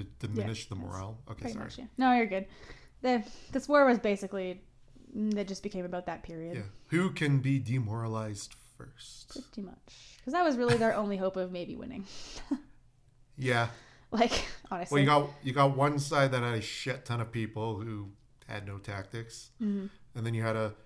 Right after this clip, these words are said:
Speaker 1: another side who had a shit ton of good equipment with
Speaker 2: No
Speaker 1: no
Speaker 2: tactics.
Speaker 1: tactics. <laughs>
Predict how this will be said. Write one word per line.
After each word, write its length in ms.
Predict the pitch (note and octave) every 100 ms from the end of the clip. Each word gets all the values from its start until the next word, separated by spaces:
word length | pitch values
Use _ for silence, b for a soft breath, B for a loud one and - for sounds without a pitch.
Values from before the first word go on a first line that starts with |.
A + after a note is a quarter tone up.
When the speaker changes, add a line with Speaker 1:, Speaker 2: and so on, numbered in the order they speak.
| b b -
Speaker 1:
another 200 | B2+ A#2+
side 280 | - A2 A2
who 80 |
had 140 | A2+ A2
a 160 | G#2+ G#2 A2 B2
shit 440 | - D3 D3 -
ton 160 | C3+ B2+
of 120 | A#2
good 140 | B2+
equipment 520 | A#2+ - C3 A#2+ A2 G#2
with 180 | G2+ - - _ _ _
Speaker 2:
No 100 | G#3
Speaker 1:
no 60 | F#3+
Speaker 2:
tactics. 520 | - - - D3+ -
Speaker 1:
tactics. 840 | - - D4+ D#4 F4+ - C#4 - C#4+
<laughs> 300 | D4 C#4